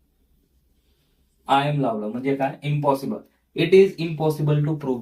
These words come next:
this. हे सिद्ध करणं अशक्य आहे. बघा, फरक आहे. काय झालं तुमचं? निगेटिव्ह. पॉसिबल हे काय तुमचं? पॉझिटिव्ह मध्ये येतं. आपण इथं not न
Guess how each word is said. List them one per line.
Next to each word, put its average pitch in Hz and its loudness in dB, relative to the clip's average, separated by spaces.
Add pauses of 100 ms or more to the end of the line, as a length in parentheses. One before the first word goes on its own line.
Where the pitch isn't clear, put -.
this. 98 -10 (720)
हे 139 0 (520)
सिद्ध 147 4
करणं 123 2 (320)
अशक्य 135 0
आहे. - -6 (640)
बघा, 175 0 (200)
फरक 117 -2
आहे. 95 -10 (1600)
काय 135 2
झालं 143 2
तुमचं? 151 -4
निगेटिव्ह. 127 0 (280)
पॉसिबल 160 2
हे 151 -2
काय 156 0
तुमचं? 147 -4 (420)
पॉझिटिव्ह 139 4
मध्ये 123 0
येतं. 123 0 (360)
आपण 151 0
इथं 151 2
not 165 2
न 151 2